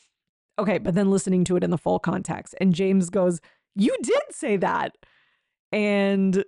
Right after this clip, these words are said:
Lala's like, "Yeah, but no, but if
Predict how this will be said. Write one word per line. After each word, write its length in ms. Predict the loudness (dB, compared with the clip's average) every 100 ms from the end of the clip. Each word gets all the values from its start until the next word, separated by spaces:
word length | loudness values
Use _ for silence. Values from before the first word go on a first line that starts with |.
| _ _ _
Lala's 540 | -4 0 2 2 0 0
like, 340 | 0 0 -4 _ _ _ _ _ _ _ _ _ _ _
"Yeah, 260 | -2 0 0
but 180 | 0 0
no, 220 | 0 0
but 140 | -2
if 100 | -6